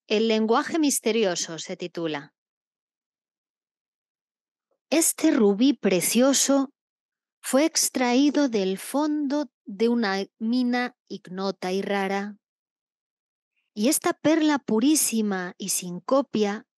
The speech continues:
en seno oculto de la mar, fue hallada. Mas digo mal, ni mina,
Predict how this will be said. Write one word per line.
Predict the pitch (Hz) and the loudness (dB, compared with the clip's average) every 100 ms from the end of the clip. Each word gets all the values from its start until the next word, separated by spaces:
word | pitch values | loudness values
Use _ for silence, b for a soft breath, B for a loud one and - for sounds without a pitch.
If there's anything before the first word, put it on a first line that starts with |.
| _ _ _ _ _ | _ _ _ _ _
en | 196 214 | 0 2
seno | 208 - 339 339 240 190 | 2 2 2 2 2 2
oculto | 208 - 311 320 - 220 190 | -2 0 2 2 0 -4 -2
de | 190 | -4
la | 175 | -4
mar, | 202 311 330 - _ _ _ | -4 -4 -6 -10 _ _ _
fue | - - 180 | -14 -8 -6
hallada. | 165 170 175 170 170 180 - _ _ _ _ _ _ _ _ _ _ _ - | -6 -6 -6 -6 -6 -8 -14 _ _ _ _ _ _ _ _ _ _ _ -8
Mas | 196 190 180 170 165 160 156 - - | -4 -2 -2 -4 -6 -6 -6 -6 -8
digo | 196 196 240 240 220 | -4 0 2 2 2
mal, | 226 240 175 165 _ _ _ _ _ _ _ b b b - | 0 0 -2 -6 _ _ _ _ _ _ _ b b b -4
ni | 196 196 | 0 2
mina, | 208 269 285 285 294 | 4 4 4 4 0